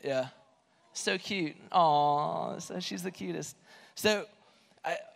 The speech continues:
you know, one of the things, like, our family, we say that hoods love people. That's, that's the thing that hoods are gonna do. If you don't know, my name's Emilio Hood, my last name.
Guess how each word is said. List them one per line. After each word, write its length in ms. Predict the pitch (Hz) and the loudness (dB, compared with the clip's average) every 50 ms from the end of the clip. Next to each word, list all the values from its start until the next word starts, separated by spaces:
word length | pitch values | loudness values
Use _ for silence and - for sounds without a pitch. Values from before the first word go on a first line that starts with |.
| _ _ _ _ _ - - - - _ | _ _ _ _ _ -20 -20 -20 -12 _
you 60 | 175 | -2
know, 80 | 170 170 | 0 2
one 140 | 180 202 208 | 2 2 2
of 60 | 208 | 2
the 40 | - | 0
things, 140 | 202 196 190 | 0 0 0
like, 120 | 185 175 | 0 4
our 160 | 170 170 175 175 | 6 6 6 4
family, 340 | - 175 175 175 170 160 | 2 0 0 0 0 0
we 80 | 160 160 | 0 0
say 220 | 160 - 165 165 | 2 2 2 4
that 180 | 156 151 143 - | 4 2 0 0
hoods 240 | 160 165 160 143 131 | 0 0 0 0 2
love 240 | 147 151 147 139 - | 2 2 2 2 0
people. 320 | 143 135 127 - 117 120 | -4 -4 -4 -4 -6 -4
That's, 180 | 135 - 131 - | -4 -4 -6 -2
that's 180 | - 151 151 | -2 -2 -2
the 80 | 156 151 | -2 -6
thing 420 | - 156 147 151 151 147 143 151 156 | -6 -6 -6 -6 -6 -8 -10 -10 -6
that 220 | 143 143 139 127 - - | -4 -4 -4 -4 -6 -4
hoods 280 | - 160 156 151 135 | -2 -2 0 0 -2
are 60 | 151 | -4
gonna 220 | 143 147 147 143 135 | -4 -4 -4 -4 -4
do. 300 | 135 139 143 139 135 127 | -2 -2 0 0 -2 -2
If 140 | 127 123 165 | -4 -4 -2
you 60 | 170 | 2
don't 220 | 165 175 175 165 | 2 2 2 4
know, 120 | 160 160 160 | 4 2 4
my 140 | 156 156 | 4 2
name's 240 | 156 160 156 156 135 | 2 2 0 -2 -4
Emilio 420 | 143 143 151 147 143 147 139 135 123 | -4 -2 -2 0 0 0 0 -2 -2
Hood, 480 | 117 156 165 151 147 143 135 131 123 123 _ _ - - - - 185 180 - - - - _ _ - | 0 0 2 2 2 0 -4 -6 -8 -12 _ _ -20 -20 -20 -18 -18 -20 -20 -20 -20 -20 _ _ -10
my 80 | 131 | -4
last 280 | 135 135 135 135 131 - | 0 2 2 0 0 -2
name. 340 | 147 135 135 135 135 135 127 | -6 -6 -6 -6 -6 -8 -10